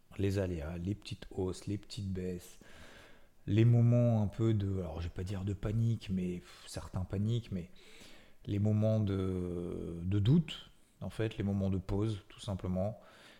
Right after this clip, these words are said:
Et puis après, finalement, on prend, la plupart du temps, il y a plus de probabilité de continuer, en fait, dans le sens de cette tendance-là que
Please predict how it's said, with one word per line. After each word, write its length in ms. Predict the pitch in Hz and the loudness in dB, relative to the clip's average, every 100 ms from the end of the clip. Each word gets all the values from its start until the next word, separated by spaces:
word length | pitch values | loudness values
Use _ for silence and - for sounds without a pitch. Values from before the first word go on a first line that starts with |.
| - | -10
Et 120 | 92 | -8
puis 180 | 90 85 | -6 -8
après, 240 | 80 - 104 | -8 -8 -8
finalement, 420 | - 87 90 98 | -8 -6 -4 -4
on 80 | 92 | -4
prend, 420 | - 101 101 95 - - _ - _ _ _ - _ _ _ _ _ _ _ _ - | -4 -2 -2 -4 -12 -20 _ -20 _ _ _ -20 _ _ _ _ _ _ _ _ -6
la 140 | 101 | -4
plupart 340 | 90 - - 123 | -4 -4 -2 -2
du 140 | 104 | -4
temps, 340 | - 98 - - - _ - | 0 -2 -2 -14 -20 _ -8
il 60 | |
y 20 | |
a 40 | 87 | -8
plus 220 | - 107 | -4 -2
de 60 | 101 | -2
probabilité 580 | - 95 92 87 - | -2 -2 -2 -4 -6
de 140 | 92 90 | -8 -8
continuer, 840 | - - 127 117 - 107 98 95 | -8 -4 -4 -4 -2 0 2 0
en 120 | 85 | -2
fait, 400 | 82 90 87 - - | -6 -6 -8 -10 -8
dans 140 | 95 | -6
le 80 | 90 | -6
sens 260 | - 98 | -4 -4
de 80 | 92 | -4
cette 240 | 85 92 - | -6 -8 -8
tendance-là 560 | 87 85 80 90 90 - - | -8 -8 -8 -10 -10 -12 -2
que 240 | 123 | -2